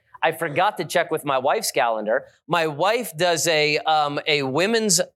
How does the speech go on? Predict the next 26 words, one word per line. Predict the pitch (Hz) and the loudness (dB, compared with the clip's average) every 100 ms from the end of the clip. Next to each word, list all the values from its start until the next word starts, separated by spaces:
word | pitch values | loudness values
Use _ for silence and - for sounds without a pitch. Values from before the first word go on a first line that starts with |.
| - | -2
a, | 147 135 131 - 151 139 | 2 2 0 0 0 2
a | 143 131 | 2 2
large | 143 175 175 | 0 0 -2
women's | 135 196 220 170 | -2 0 0 0
conference | - 135 127 139 123 | 0 0 0 0 2
in | 139 | 2
Las | 135 131 | 0 0
Vegas, | 147 160 139 - - - - - | 0 2 2 0 -4 -14 -20 -2
uh, | 147 135 160 | 0 0 0
every | 165 143 139 | 0 0 0
year | 214 254 123 | 0 0 0
that | 113 - | -2 0
she | - 131 | 2 2
hosts. | 117 185 - - - - - - - | 2 2 0 0 2 4 2 2 0
And, | 139 131 127 123 123 | 2 4 2 0 2
um, | 127 120 110 98 _ - | 2 2 -2 -8 _ -4
about | 147 127 | 0 2
six | - 165 - | 2 0 0
months | 170 190 | 0 0
ago, | 180 143 | 0 2
we | 131 | 2
were | 131 | 0
looking | 135 143 | 0 0
at | 127 | 2
our | 120 | 2
calendars, | 127 151 196 110 104 - | 2 0 0 -2 -2 -4